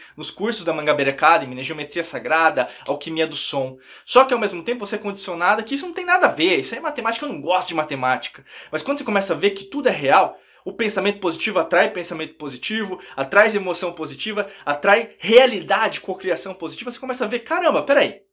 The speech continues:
não é local mesmo", e tem uma, uma importância muito importante, é que eu tenho que colocar. Agora tá nas suas mãos.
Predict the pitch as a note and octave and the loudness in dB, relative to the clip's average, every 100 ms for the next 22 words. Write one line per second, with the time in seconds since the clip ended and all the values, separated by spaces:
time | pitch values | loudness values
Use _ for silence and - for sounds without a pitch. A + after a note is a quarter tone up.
0 | _ _ _ A#3+ B3 G#3 G#3+ A#3+ C#4+ F4 | _ _ _ -4 2 6 6 6 4 2
1 | D#4 E4 B3 D#3 D#3 E3 F3+ F#3+ A3+ A#3+ | 2 6 6 4 -6 -8 -4 -4 -2 0
2 | A#3+ F3 - - - - F3 F#3 G#3+ A3+ | 2 2 0 -16 -20 -10 0 0 0 0
3 | G3 A3+ B3 G3 B3 D4 B3 A#3 C4 C4+ | 0 0 -4 -4 -8 0 0 0 -6 -6
4 | - - D#3+ D4+ D#4+ A3+ D#4+ - E4 F4+ | -14 -10 -4 -2 0 0 0 -2 -2 -2
5 | D#4 A#3 - _ _ G3+ G3 D3+ A#3 - | 4 4 2 _ _ -10 -2 2 2 -2
6 | - _ F#3 F3 F#3+ - A3+ C#4 D#3+ A#2+ | -14 _ 2 2 2 -2 -4 -4 -4 -12
7 | - - | -14 -20